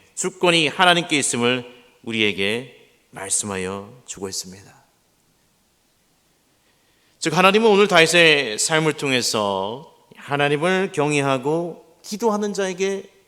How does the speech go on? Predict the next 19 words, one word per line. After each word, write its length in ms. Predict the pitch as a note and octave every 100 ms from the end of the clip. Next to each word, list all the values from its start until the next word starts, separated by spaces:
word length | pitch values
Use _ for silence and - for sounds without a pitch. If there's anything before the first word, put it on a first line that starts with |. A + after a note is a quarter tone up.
| _
응답하시고, 1160 | A#2+ A#2 A2+ A#2+ A#2+ - - - F3+ - G2 D2 - _ _ _ _ _ _ -
그렇지 280 | B2 B2
않은 200 | D#3+ F3
자들에게는 680 | D#3+ C3 B2 A2+ A2 C#3 B2+ - - _ -
이 80 | -
보응하시는 1200 | - G#2+ A2+ C3+ F3+ G3+ G#3+ D#3 D#3+ C#3 C3+ D3+ D3+ _ _
하나님임을 920 | - B2 G#2 G2+ G2+ G2+ F2 F#2 D3+ G3+ _ _ -
말씀하고 520 | - - F#2 D#2+ F#2+
있습니다. 480 | D3 - F#2 D#2 D#2 _ _ _ _ _ _ _ _ _ _ -
오늘 120 | F#2+
십구 260 | - -
절 260 | A2+ A2 G2+
이하는 580 | A2+ G#2 G#2 F#2+ A2 G#3+ - - -
이 100 | - -
악인의 600 | B2+ C#3+ E3+ E3+ E3+ E3
보응에 260 | C3 B2+
대해서 580 | A2+ G#2 - G#2+ C#3+ - - _ -
이처럼 340 | A2+ A2+ G#2+
말씀합니다. 640 | G2 F#2 G2+ F2+ F2+ E2+